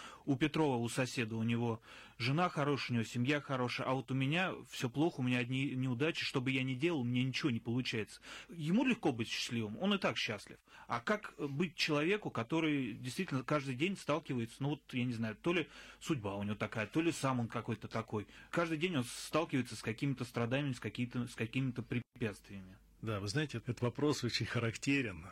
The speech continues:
Speaker 2: такой очень показателен, потому что действительно именно так и думают многие люди. И вот в качестве ответа мне хочется привести пример какого-нибудь фитнес-клуба. Заглядывает туда человек в окошке и думает: «Боже мой,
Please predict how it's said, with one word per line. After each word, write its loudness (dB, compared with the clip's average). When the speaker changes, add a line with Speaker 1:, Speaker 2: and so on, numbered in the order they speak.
Speaker 2:
такой -4
очень -2
показателен, 0
потому -2
что -2
действительно -2
именно 0
так -2
и 0
думают -2
многие 2
люди. 2
И -4
вот -2
в -18
качестве 0
ответа -2
мне -2
хочется 0
привести 0
пример 0
какого-нибудь 0
фитнес-клуба. 2
Заглядывает -2
туда -6
человек -2
в -4
окошке -6
и -4
думает: -4
«Боже 0
мой, 0